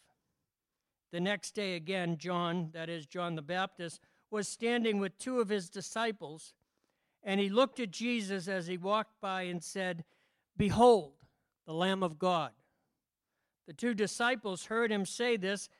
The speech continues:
and they followed Jesus. Jesus turned and saw them following and said to them,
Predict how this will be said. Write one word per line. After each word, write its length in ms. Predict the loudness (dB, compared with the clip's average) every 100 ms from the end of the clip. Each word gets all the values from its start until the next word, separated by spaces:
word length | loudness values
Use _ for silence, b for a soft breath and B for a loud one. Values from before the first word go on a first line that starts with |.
| b -2
and 160 | 2
they 80 | 2
followed 480 | 4 6 6 6 2
Jesus. 640 | 0 -2 -4 -8 -12 -20 _ _ _ _ _ _ _ _ _ _ _ _ _ _ _ -8
Jesus 420 | -2 -2 -2 -4
turned 400 | -2 2 4 4
and 140 | 4 2
saw 280 | 2 2
them 240 | 2 0 -2
following 560 | -2 0 2 2 2
and 160 | 0 -2
said 320 | -4 -4 -4
to 100 | -4
them, 320 | -2 0 0